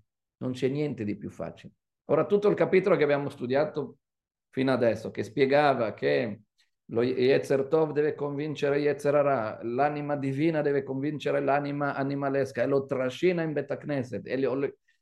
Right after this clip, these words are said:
settimana scorsa abbiamo spiegato questo, che il,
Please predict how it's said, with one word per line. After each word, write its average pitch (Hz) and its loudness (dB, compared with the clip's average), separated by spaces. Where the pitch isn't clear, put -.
settimana 147 -2
scorsa 151 4
abbiamo 143 2
spiegato 139 0
questo, 131 -4
che 131 0
il, 135 2